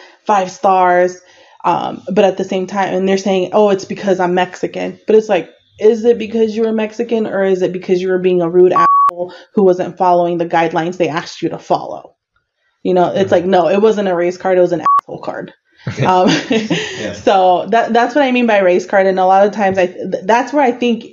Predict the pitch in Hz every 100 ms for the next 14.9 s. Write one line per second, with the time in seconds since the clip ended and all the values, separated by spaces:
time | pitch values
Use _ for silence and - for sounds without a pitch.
0 | _ _ 196 208 196 190 220 233 214 202
1 | 202 - _ _ _ _ 190 185 180 175
2 | 170 - _ _ 202 180 208 220 208 190
3 | 202 190 185 180 180 185 185 190 190 185
4 | 196 185 185 170 175 170 160 - 180 170
5 | - - 185 - - 185 202 180 - -
6 | 214 190 180 196 190 185 180 175 147 160
7 | 165 - - 170 - - - - - 175
8 | - - - - _ - 233 233 226 208
9 | 202 214 220 226 226 220 _ - 196 190
10 | 208 180 175 214 190 165 156 - 180 175
11 | 170 175 165 170 170 175 - 180 175 170
12 | 185 180 180 - - - 214 202 202 190
13 | 175 180 208 180 180 175 165 - 175 170
14 | 170 175 170 196 196 190 180 160